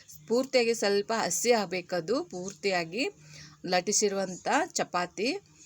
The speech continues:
ಅದನ್ನ ನಾವು, ಆ, ತಕ್ಷಣ ತಕ್ಕೊಂಡು ಈ ಥರ ಸುಸುಲ ಅಥವಾ ಹೂರಣನ ಹಿಡ್ಕೊಂಡು ಮಾಡೋದ್ರಿಂದ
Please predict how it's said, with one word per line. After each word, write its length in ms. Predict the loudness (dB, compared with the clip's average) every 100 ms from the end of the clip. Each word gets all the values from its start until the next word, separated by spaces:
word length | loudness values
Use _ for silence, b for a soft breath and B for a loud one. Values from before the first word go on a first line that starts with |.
| B B -6
ಅದನ್ನ 440 | -2 0 2 2 0 0 -6 -4
ನಾವು, 140 | -2 -2 -2
ಆ, 140 | -2 0
ತಕ್ಷಣ 440 | -2 2 2 2 0
ತಕ್ಕೊಂಡು 680 | -2 -4 -2 -2 0 0 0
ಈ 100 | -2
ಥರ 220 | -2 0
ಸುಸುಲ 420 | -2 -6 -4 0 0
ಅಥವಾ 240 | 0 -2
ಹೂರಣನ 460 | -2 -2 -4 -6 -2
ಹಿಡ್ಕೊಂಡು 600 | -2 -2 -6 -6 -6 -2 -2
ಮಾಡೋದ್ರಿಂದ 720 | -2 -4 -4 -4 -6 -4